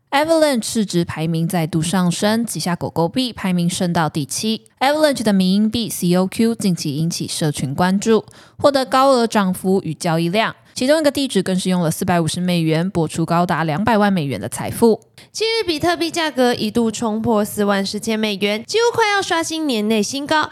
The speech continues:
Speaker 2: 近期的B R C二十的铭文热潮也激励了比特币手续费的竞争，也让比特币矿器收益暴涨，股价迎来上扬走势。整个产业链如矿机制造商、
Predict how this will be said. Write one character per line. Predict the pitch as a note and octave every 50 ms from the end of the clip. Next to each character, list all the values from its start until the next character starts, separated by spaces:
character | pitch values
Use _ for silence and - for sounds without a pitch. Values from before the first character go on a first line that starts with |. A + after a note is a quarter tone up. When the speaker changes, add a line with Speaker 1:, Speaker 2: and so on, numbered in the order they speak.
| - - -
Speaker 2:
近 | - - A#4 A4
期 | G4+ - E4+ D#4 C#4+
的 | D4 C#4 C4
B | - B3+ B3+ B3+
R | A#3+ A3 G#3 G#3+
C | - - - B3+ B3+
二 | - - E4+
十 | E4+ - C#4 C4+
的 | A3+ B3 A3
铭 | G#3+ G#3 A#3 D4
文 | F4+ F4 F4+ G4
热 | G#4 G4
潮 | - D#4 C#4 -
也 | - F#3 G3
激 | F#3 - A3+
励 | G#3+ A#3+ A3+
了 | G#3
比 | G3+ G#3 F#3
特 | G3 G3 F#3+
币 | G#3 G3+
手 | - - F#3 -
续 | F3+ - G3
费 | F#3 A3 G3+
的 | G3 F#3+
竞 | G3 C4 C4 B3+
争， | A#3 C#4+ D4+ D4 D#4 - _ _ -
也 | F4+ F#4+
让 | G#4 A4+ A#4
比 | A4+ G4+
特 | F#4 G#4+ G#4+
币 | F#4+ G#4 G#4 F#4+
矿 | F#4+ - - - A4+ A4 F#4+ D#4+ D#4
器 | - - E4+ E4 C4+ A3
收 | - - B3 A#3+ -
益 | - B3 A3
暴 | - - E4 E4 C4
涨， | - - C4+ - - - - _ _
股 | - D#4 F4
价 | F4 A#4 B4 F#4+
迎 | E4 D#4+ D#4+
来 | D#4 D4+ D4+ D#4
上 | D4+ - F#4 D#4+ C#4+ B3+
扬 | A3 G#3 A3 C4+
走 | D#4 C#4 F#3 -
势。 | - - A#3 - - - - - - -
整 | - F4
个 | F#4 G#4
产 | G#4 G#4+ G4 F4+
业 | F#4 G#4
链 | G#4 G#4 G#4 F#4+ E4 A3+
如 | B3 A#3+ A#3+ A#3+
矿 | - - D#4 D#4 C#4 B3+
机 | A3 B3 B3+ C4
制 | B3 - D4 C#4
造 | B3 C#4 C4
商、 | B3+ - E4 F4 F#4 G4